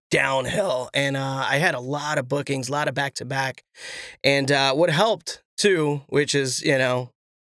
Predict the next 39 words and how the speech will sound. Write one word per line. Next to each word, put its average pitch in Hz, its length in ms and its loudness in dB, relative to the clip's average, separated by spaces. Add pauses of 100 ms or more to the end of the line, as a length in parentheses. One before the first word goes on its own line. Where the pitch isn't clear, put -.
lucky 143 300 0
for 139 120 -2
me, 135 340 0
uh, 120 600 -2 (160)
a - 60 -4
lot 143 180 0
of 135 80 -2
times 135 320 0
it 147 60 2
was 139 140 -4
like, 156 180 0
"Hey, 277 260 2
we 226 100 -2
got 214 200 0
these 202 160 -8
three 202 180 -4
spots - 380 -2
we 175 60 -2
need 165 140 0
you 147 60 -2
to 147 100 -2
do. 123 220 -4 (380)
Uh, 175 320 2 (160)
oh, 311 80 6
yeah, 339 160 2
you 226 140 2
speak 294 260 0
Spanish. 254 400 2
You 214 80 2
know 233 140 4
what? 254 160 -2
Let's 220 160 0
just 226 160 -2
make 233 180 2
it 190 80 -2
six - 300 0
spots." 127 340 -2
It's 123 80 -6
like, 143 180 -2